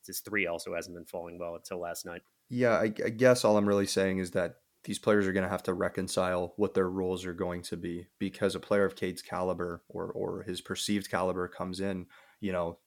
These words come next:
Speaker 2: the long-term trajectory of, of what these players are gonna do for the team changes. Um, I think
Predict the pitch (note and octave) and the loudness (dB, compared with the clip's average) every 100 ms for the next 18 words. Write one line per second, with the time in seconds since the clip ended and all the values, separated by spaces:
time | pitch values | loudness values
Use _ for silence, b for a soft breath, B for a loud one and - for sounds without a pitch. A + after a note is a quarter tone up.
0 | _ G2+ F#2+ G2+ - G2 F#2 F2+ F#2 F#2+ | _ 0 4 2 2 -2 -2 -2 0 0
1 | - F#2 F2 F2 F#2 F#2 F#2+ G2 F#2 F#2+ | 0 -2 0 -2 -2 0 0 0 -2 -2
2 | F2+ F#2 F2+ E2+ F#2 - F2 - F2+ E2+ | -2 -4 -4 -4 -6 -6 -12 -10 -10 -8
3 | - F2 E2+ D#2+ E2+ - b b b b | -10 -10 -10 -12 -14 -16 b b b b
4 | F2 F2 E2+ F2 E2+ - F2+ - F#2 | -8 -6 -6 -8 -10 -8 -10 -6 -8